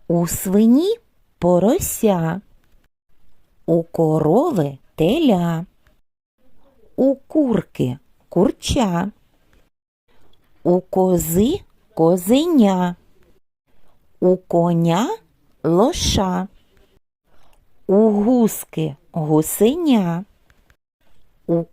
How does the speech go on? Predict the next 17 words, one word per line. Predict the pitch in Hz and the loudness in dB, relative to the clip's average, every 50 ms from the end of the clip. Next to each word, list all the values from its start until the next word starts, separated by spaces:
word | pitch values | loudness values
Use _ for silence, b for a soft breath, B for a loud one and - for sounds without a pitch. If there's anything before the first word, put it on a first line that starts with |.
| _ | _
качки | - - 165 180 262 330 - - - - - 175 160 156 - _ _ _ _ - | -6 -4 -2 -2 -2 -4 -6 -8 -8 -6 -4 -4 -4 -6 -8 _ _ _ _ -6
каченя. | - 165 160 165 - - - 247 262 285 320 277 208 175 170 160 147 151 165 - _ _ _ _ _ _ _ _ _ _ _ _ _ - - - b b b b b b b _ - | -4 -2 -2 -2 -4 -2 0 0 0 2 2 2 2 2 2 0 -4 -6 -10 -14 _ _ _ _ _ _ _ _ _ _ _ _ _ -20 -20 -20 b b b b b b b _ 0
Молодці! | - 302 320 302 262 226 190 165 - - - - - 156 120 120 - _ _ _ _ _ _ _ _ _ _ _ _ _ _ _ - - b b b b b b b b b - - | 2 4 4 4 4 4 2 2 0 -4 -8 -8 -6 -6 -6 -6 -8 _ _ _ _ _ _ _ _ _ _ _ _ _ _ _ -20 -20 b b b b b b b b b -8 -4
На | 185 185 180 185 190 | -2 0 0 0 -2
фермі | - - 294 285 294 269 220 190 175 | -2 0 0 0 2 2 2 2 0
сталася | - - - 202 196 190 202 190 - - 202 196 | -2 -4 -4 -4 -2 -2 -2 -4 -2 -2 -2 -2
біда. | 175 202 214 170 175 165 143 127 b b b b b b b b b _ | 0 -2 -2 0 -2 -2 -2 -6 b b b b b b b b b _
Сюди | - - - 240 226 202 262 262 | -14 -6 -4 -2 0 0 0 0
завітали | 226 208 240 214 233 233 - 311 302 285 240 220 | 2 2 0 0 -2 -2 -4 -4 -2 -2 -2 -2
дикі | 180 - 233 233 - 247 | -2 -2 -4 -4 -4 -6
тварини. | 240 - - 226 233 214 180 160 147 147 156 b b b b b b b b - | -6 -4 -4 -2 -2 -2 -2 -4 -6 -10 -12 b b b b b b b b -8
Вони | 196 190 220 226 220 233 233 | -2 0 0 2 4 2 2
всі | 226 - - - - 220 208 | 0 -2 -6 -6 -4 -4 -4
перепуталися | - - 185 180 185 190 190 - - 370 370 - 330 320 285 294 269 - - - 262 254 B B B B B _ | -2 -2 -2 -2 -2 -2 -4 -4 -4 -4 -4 -4 -4 -4 -4 -4 -6 -4 -4 -4 -4 -4 B B B B B _
і | - 277 285 | -2 0 2
не | 277 269 262 254 | 2 4 2 2
знають, | 220 202 202 214 220 208 208 202 196 180 B | 2 0 0 0 2 2 0 0 -2 -4 B